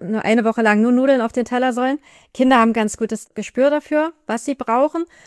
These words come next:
und essen oft viel mehr zwischendurch an Nährstoffen, was wir gar nicht so auf dem Schirm haben. Und mein dritter wichtiger Tipp ist eben, dass man das Kind nicht verurteilt und sagt, „Du bist ein schlechter Esser.“ Oder dass man in Gegenwart von dem Kind darüber spricht, dass das Kind dies oder jenes nicht isst.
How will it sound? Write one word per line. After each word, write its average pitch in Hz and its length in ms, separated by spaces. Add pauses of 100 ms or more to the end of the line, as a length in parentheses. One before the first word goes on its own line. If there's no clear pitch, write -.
(100)
und 226 200
essen 233 280
oft 226 200
viel 262 220
mehr 240 380
zwischendurch 247 640
an 226 100
Nährstoffen, 220 580
was 185 180
wir 196 80
gar 185 180
nicht 190 120
so 170 100
auf - 100
dem 175 100
Schirm 208 300
haben. 285 140 (320)
Und 233 240
mein 226 140
dritter 269 340
wichtiger 226 360
Tipp 233 240
ist - 160
eben, 214 240
dass 202 180
man 196 460
das 196 180
Kind 220 240
nicht 214 200
verurteilt 175 580
und 185 80
sagt, 190 260
„Du 196 60
bist 214 180
ein 180 120
schlechter 185 400
Esser.“ 180 340 (380)
Oder 208 220
dass 196 200
man 196 240 (120)
in 247 340 (120)
Gegenwart 220 460
von 202 160
dem 196 120
Kind 202 280
darüber 190 260
spricht, - 320
dass 190 100
das - 140
Kind 196 220
dies 208 180
oder 175 140
jenes 170 320
nicht 170 160
isst. - 260